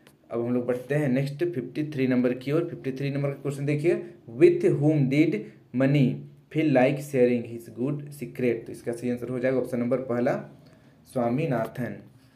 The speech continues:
अब बढ़ते हैं next हम लोग चौवन नंबर की ओर, when was Florence Nightingale die? Florence Nightingale की मृत्यु कब हुई?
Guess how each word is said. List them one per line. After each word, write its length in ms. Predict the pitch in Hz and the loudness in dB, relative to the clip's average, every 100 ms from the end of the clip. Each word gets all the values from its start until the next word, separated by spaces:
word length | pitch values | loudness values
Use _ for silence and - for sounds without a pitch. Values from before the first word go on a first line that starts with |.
| _ _ | _ _
अब 80 | - | -6
बढ़ते 280 | 117 123 143 | -4 -2 0
हैं 80 | 139 | 2
next 240 | 139 - | 0 0
हम 140 | 139 131 | 0 2
लोग 360 | 143 175 - - - | 4 4 0 -10 -12
चौवन 260 | - 123 135 | -4 0 2
नंबर 220 | 139 135 | 0 -2
की 160 | 131 139 | -2 0
ओर, 160 | 165 - - - _ _ - | 2 0 -8 -20 _ _ -8
when 300 | 120 156 196 156 | 4 4 6 4
was 420 | 123 131 139 - - - | 6 6 4 -2 -8 -2
Florence 440 | 131 123 147 143 | 0 0 0 -2
Nightingale 560 | 127 123 127 123 120 113 | 0 0 0 -2 0 -2
die? 360 | 113 104 - - - - - | -4 -6 -10 -16 -20 -20 -8
Florence 380 | 123 120 135 131 | -2 0 -2 -2
Nightingale 520 | 117 117 120 117 120 | -4 -4 -4 -4 -2
की 140 | 117 120 | -4 -4
मृत्यु 480 | 113 117 - 170 202 - | -2 -2 -2 -2 -2 0
कब 180 | 131 120 | 2 4
हुई? 240 | 117 104 | 0 -4